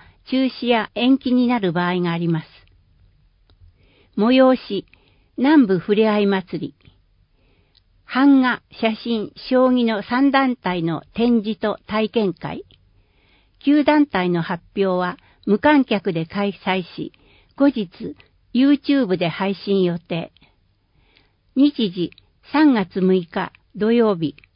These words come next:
七日日曜日、午前十時から午後四時。七日は午後三時まで。場所、南部ふれあい会館。主催、南部ふれあい祭り実行委員会。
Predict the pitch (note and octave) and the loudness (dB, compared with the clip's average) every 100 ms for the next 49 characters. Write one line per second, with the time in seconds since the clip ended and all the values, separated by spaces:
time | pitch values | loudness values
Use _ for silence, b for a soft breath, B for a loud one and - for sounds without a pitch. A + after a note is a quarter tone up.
0 | _ G#3+ A#3+ B3+ - A#3+ - _ G3+ G#3 | _ -2 0 0 -2 -4 -6 _ -4 -4
1 | - B3+ A3+ F3 D#3+ - b b b G#3 | -2 0 0 0 -4 -8 b b b -2
2 | C4+ C4+ G3+ F3+ F3 B3+ G3 E3+ - D#3+ | 0 0 0 0 0 -2 -2 -6 -8 -8
3 | E3+ - - G#3+ C4+ A3+ D#3+ E3+ G3 - | -8 -10 -8 0 0 2 0 -2 -2 -6
4 | - _ _ _ _ _ _ - G#3+ B3+ | -16 _ _ _ _ _ _ -4 0 0
5 | C4+ B3+ A#3 A3+ - - B3 C4+ F#3+ - | 0 -2 -2 -2 -6 -8 0 0 0 -4
6 | - A#3 F3+ E3+ D3+ - - _ _ _ | -4 -2 -2 -4 -6 -8 -16 _ _ _
7 | _ _ _ _ _ G#3+ A3 G#3+ G#3 - | _ _ _ _ _ -6 -4 -4 -4 -6
8 | _ - B3 D#4 B3+ F3+ F3 - G#3 A#3+ | _ -8 0 4 4 0 -6 0 0 2
9 | A#3+ A3+ - G#3 E3+ - D3 F4+ - _ | 0 -2 -2 -4 -4 -8 -10 -10 -18 _
10 | _ _ _ _ _ _ _ _ - A3 | _ _ _ _ _ _ _ _ -6 -6
11 | - G#3+ G#3 - _ _ _ - C4+ D#4 | -4 -4 -6 -10 _ _ _ -4 4 4
12 | A3 G3 F3 A3 B3+ B3+ A#3+ A#3 A3+ - | 4 2 2 0 2 2 2 0 -2 -6
13 | E3+ F3 F#3 F3 - C4 A#3+ A#3 A3 F3+ | -6 -6 -6 -8 -4 -2 0 0 0 -2
14 | F3+ C#3+ | -6 -12